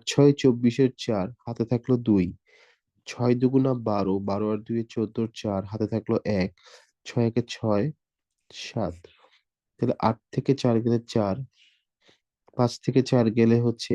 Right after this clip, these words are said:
এক, একশো চোদ্দ। এবার নামলো হচ্ছে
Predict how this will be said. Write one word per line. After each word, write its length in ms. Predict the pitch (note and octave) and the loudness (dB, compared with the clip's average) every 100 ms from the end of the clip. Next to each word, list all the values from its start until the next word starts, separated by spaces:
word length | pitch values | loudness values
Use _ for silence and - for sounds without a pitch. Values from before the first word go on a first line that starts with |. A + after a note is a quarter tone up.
| - | 0
এক, 160 | G#2 G2 - _ _ _ _ _ - | 0 -2 -6 _ _ _ _ _ -10
একশো 280 | - - E3 - _ _ _ _ _ - | -6 0 0 0 _ _ _ _ _ -2
চোদ্দ। 320 | C3+ A#2 G#2+ G2+ - _ _ - _ - | 0 0 0 -4 -4 _ _ -20 _ -2
এবার 220 | A#2+ A#2+ | 2 4
নামলো 380 | A2+ G#2+ A2 C3 | 4 2 2 0
হচ্ছে 320 | C3 C3 - | -2 -6 -6